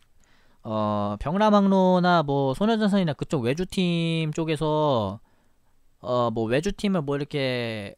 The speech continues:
어, 비난하거나 그런 의미는 아니고 그쪽에서도 그쪽 나름의 그런 이유가 있을 수도 있을 거예요. 하지만 그 이유가 우리는 모르니까 원색적인 비난을 할, 하는 사람들이 생길 수도 있고 아닐 수도 있어요.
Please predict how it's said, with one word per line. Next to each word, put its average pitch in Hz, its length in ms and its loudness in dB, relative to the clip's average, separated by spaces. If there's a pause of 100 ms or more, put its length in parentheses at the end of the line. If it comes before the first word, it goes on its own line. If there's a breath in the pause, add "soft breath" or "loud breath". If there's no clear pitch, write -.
어, 101 760 -6 (380)
비난하거나 175 680 -2
그런 151 580 -2
의미는 147 400 -6
아니고 123 600 -4 (580 soft breath)
그쪽에서도 185 580 -4
그쪽 - 300 -6
나름의 151 640 -2
그런 110 840 -4 (360)
이유가 170 360 -4
있을 - 640 -6
수도 190 300 -8
있을 117 280 -6
거예요. 104 500 -2
하지만 175 640 2
그 - 120 -6
이유가 175 880 2
우리는 160 360 -2
모르니까 143 680 0
원색적인 139 560 -4
비난을 135 420 -6 (640 soft breath)
할, 185 420 0
하는 240 260 -2
사람들이 170 600 -2
생길 214 280 -6
수도 156 240 -8
있고 127 260 -4
아닐 101 220 -8
수도 - 220 -14
있어요. 98 420 -14